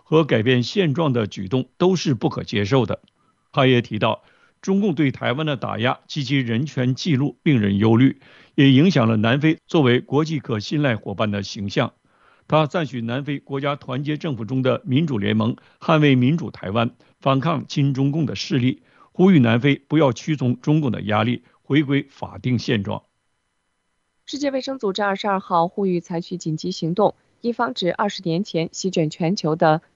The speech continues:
Speaker 2: 鸡孔肯亚热疫情卷土重来。世卫医疗官员阿尔瓦雷兹回忆起两千零四年到两千零五年期间，一场严重的屈公病疫情席卷印度洋，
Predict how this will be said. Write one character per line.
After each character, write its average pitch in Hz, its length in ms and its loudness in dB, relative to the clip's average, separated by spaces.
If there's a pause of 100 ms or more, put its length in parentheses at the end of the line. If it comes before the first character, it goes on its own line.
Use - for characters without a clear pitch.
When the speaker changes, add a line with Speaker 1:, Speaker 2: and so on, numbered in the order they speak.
(120)
Speaker 2:
鸡 294 180 -2
孔 220 200 -4
肯 175 200 -2
亚 185 140 2
热 208 260 0
疫 165 140 -2
情 143 320 -6 (120)
卷 170 260 -2
土 135 280 -6
重 151 240 -6
来。 151 260 2 (680)
世 - 160 -4
卫 269 160 0
医 240 120 -6
疗 202 180 0
官 226 200 -4
员 156 280 0 (100)
阿 220 100 0
尔 214 140 0
瓦 151 120 0
雷 156 120 -2
兹 220 240 -4
回 151 200 -4
忆 156 120 -2
起 147 320 -6
两 160 160 -2
千 170 140 -6
零 160 120 -4
四 - 140 -8
年 143 240 -2
到 165 120 0
两 151 180 -2
千 175 140 -6
零 180 140 -2
五 151 80 0
年 139 200 0
期 175 160 -6
间， 180 240 2 (320)
一 294 100 0
场 175 200 0
严 160 200 2
重 175 220 0
的 151 160 4
屈 - 180 -6
公 233 220 -4
病 170 240 0
疫 156 160 0
情 143 420 -4
席 156 220 -2
卷 135 260 -2
印 156 160 0
度 139 140 -2
洋， 139 260 0